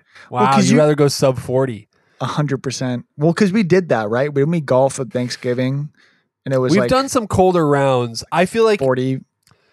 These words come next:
Speaker 2: forty,
Speaker 1: Dude, I'm, <sighs> dude.
Speaker 2: forty with no wind is my limit. As soon as the wind picks up, forty starts getting pretty iffy for me.
Speaker 1: Maybe because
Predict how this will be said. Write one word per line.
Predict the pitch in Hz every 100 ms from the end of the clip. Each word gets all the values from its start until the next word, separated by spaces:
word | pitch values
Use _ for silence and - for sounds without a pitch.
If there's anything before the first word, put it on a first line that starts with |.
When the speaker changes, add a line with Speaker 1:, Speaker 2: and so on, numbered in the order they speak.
| _
Speaker 2:
forty, | - - 180 202 170
Speaker 1:
Dude, | 165
I'm, | 160 151 160 165 - 127
<sighs> | - -
dude. | 135 131
Speaker 2:
forty | 196 220 254
with | 233 202
no | 170 165 170 170
wind | 160 165 180 190
is | 160 139
my | 135
limit. | 131 131 143 170
As | 135 135
soon | - 190
as | 190
the | 165
wind | 139 143
picks | 160 -
up, | 165 165 - - _
forty | - 147 147 151
starts | - 139 -
getting | 139 113
pretty | - 135 123
iffy | 123 139 131
for | 139
me. | 139 143 143 - _ _ _
Speaker 1:
Maybe | 185 247 311
because | 302 208 208 - 180 185 175